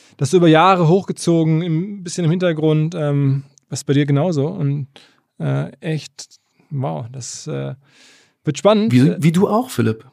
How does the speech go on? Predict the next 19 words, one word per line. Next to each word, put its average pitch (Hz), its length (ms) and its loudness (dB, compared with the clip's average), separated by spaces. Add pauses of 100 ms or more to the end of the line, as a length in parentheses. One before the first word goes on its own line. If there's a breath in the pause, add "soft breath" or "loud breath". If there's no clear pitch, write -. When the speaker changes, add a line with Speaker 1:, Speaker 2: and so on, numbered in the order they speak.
Speaker 2:
wie 143 140 -4
du 170 120 0
auch, 143 280 -2
ja? 120 60 0
Speaker 1:
N-, 160 140 0
na 143 180 6
Speaker 2:
Das, 143 80 6
Speaker 1:
ja, 120 520 4
Speaker 2:
ähm, 127 60 4
Speaker 1:
na, 123 280 0
<laughs> 139 220 -2
wir 135 80 -2
sind 147 120 0
ja 135 140 4
noch 131 160 2
eine 139 220 -2
Nummer 131 260 0
kleiner, 131 440 2
aber, 139 360 2